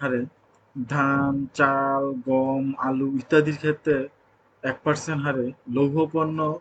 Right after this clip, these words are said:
দুই পার্সেন্ট হারে, গ্যাস বিতরণ নিযুক্ত কোম্পানি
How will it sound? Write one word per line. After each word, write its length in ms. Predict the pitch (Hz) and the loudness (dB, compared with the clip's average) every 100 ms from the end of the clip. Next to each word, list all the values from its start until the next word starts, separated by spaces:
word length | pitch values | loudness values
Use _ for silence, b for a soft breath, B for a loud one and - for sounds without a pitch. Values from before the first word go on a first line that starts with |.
| - | -6
দুই 260 | 139 139 151 | -2 2 2
পার্সেন্ট 440 | 147 147 - 147 | 2 -2 -4 -2
হারে, 260 | 139 131 123 - _ _ _ _ - | 0 0 0 -4 _ _ _ _ -6
গ্যাস 280 | 131 147 139 131 | 2 4 4 -2
বিতরণ 380 | 156 156 151 151 | 0 2 2 2
নিযুক্ত 500 | 143 143 151 151 156 131 135 _ _ _ _ _ _ _ _ - | 0 2 0 2 0 0 -2 _ _ _ _ _ _ _ _ -8
কোম্পানি 400 | 135 143 151 | -4 0 0